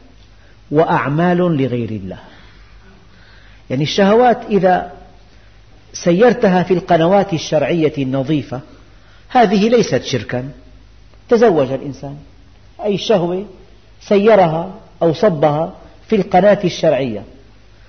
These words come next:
كسب المال الحلال. أما الشهوة الخفية التي عناها النبي عليه الصلاة والسلام في هذا الحديث،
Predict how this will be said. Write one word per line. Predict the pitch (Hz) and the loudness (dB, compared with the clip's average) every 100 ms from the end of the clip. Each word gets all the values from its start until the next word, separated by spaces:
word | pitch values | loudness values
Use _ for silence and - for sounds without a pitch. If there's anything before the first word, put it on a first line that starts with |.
| - _ - - | -20 _ -14 -4
كسب | 269 - 233 | -2 0 4
المال | 185 185 196 | 4 4 4
الحلال. | 165 - 151 139 113 120 - - - - - - 170 | 2 0 0 0 -2 -10 -18 -20 -20 -20 -20 -8 -2
أما | 160 | 0
الشهوة | 143 - 208 180 175 - | 0 0 0 2 0 0
الخفية | 143 - 147 185 165 120 113 - - - 165 | -4 -2 -2 0 0 -2 -4 -16 -20 -6 2
التي | 165 165 165 | 2 2 0
عناها | 120 147 170 156 | -2 0 0 0
النبي | 143 135 135 165 139 | -2 -2 -2 0 0
عليه | 113 143 151 | 0 -2 -2
الصلاة | 123 - 131 147 - | -4 -6 -2 -2 -2
والسلام | 123 - 139 151 127 113 - - | -6 -4 -2 -2 -2 -6 -16 -18
في | - 147 | -4 0
هذا | 185 180 | 2 2
الحديث، | 160 165 165 202 | 0 -2 -2 -4